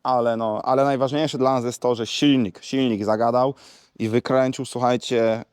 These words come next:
osiemnaście koni więcej niż fabryka, czyli jakieś sto, niecałe sto sześćdziesiąt koni i to mnie, słuchajcie, cieszy. A byliśmy ustawieni na najgorsze, że będzie problem, bo była tutaj robiona pompa wtryskowa, ale,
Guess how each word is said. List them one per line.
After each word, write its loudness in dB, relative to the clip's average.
osiemnaście -4
koni -2
więcej -4
niż -12
fabryka, -6
czyli -8
jakieś -10
sto, -2
niecałe 0
sto -8
sześćdziesiąt -10
koni -4
i -12
to 0
mnie, -6
słuchajcie, -6
cieszy. -2
A 0
byliśmy -2
ustawieni -2
na 0
najgorsze, 0
że -2
będzie 0
problem, 0
bo -2
była -2
tutaj -4
robiona -6
pompa -10
wtryskowa, -4
ale, 0